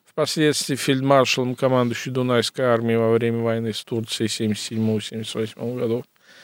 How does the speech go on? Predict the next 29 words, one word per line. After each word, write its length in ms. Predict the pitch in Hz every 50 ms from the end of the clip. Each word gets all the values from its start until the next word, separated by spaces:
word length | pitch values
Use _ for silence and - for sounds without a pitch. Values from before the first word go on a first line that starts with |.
| - - _ _ _ _
И, 600 | - 156 160 185 196 202 202 202 202 196 190 180 170
э, 240 | 156 147 147 143
Михаил 400 | 143 143 143 - - - 156 175
Николаевич 500 | 170 147 120 135 127 131 139 147 135 - -
наместник 500 | 127 120 120 123 120 - - 135 117 -
на 100 | 127 123
Кавказе. 500 | - - 131 120 - - 123 104 98 95 -
Кроме 220 | - 127 127 120
того, 360 | - - 131 131 127 123 113 - _ - - - - _ _ -
Константин 520 | 107 101 - - 131 127 113 156 160 165
Николаевич 560 | 151 - - 135 135 139 143 139 - - - 139
некоторое 480 | 131 127 127 123 - - - 135 123
время, 440 | 120 123 127 131 135 131 127 113 107 - _ - - -
вплоть 340 | _ _ 123 117 117 110 110
до 120 | 117 113
шестьдесят 460 | - - - 120 113 - - 113 101
второго-шестьдесят 760 | - - - 123 120 120 117 113 110 - - - - 120 113
третьего 280 | - 127 120 120 - -
годов, 340 | 135 123 123 151 190 - - _ _ - - _ - - - _ _ _ _
был 340 | 123 117 117 117 123 139 147
наместник 500 | 139 131 127 131 139 139 - - 143 117
в 60 | -
царстве 400 | - - 135 120 - - - 131
польском, 500 | - - 135 110 - - - - 117 110
официальным 540 | 107 - - - - 131 117 113 110 107 101 - -
представителем. 840 | 127 123 110 - - - 127 123 120 110 98 - - 92 95 107
И 260 | 107 107 107 104 104 107
здесь 280 | 107 123 127 117 - 117
он 160 | 110 101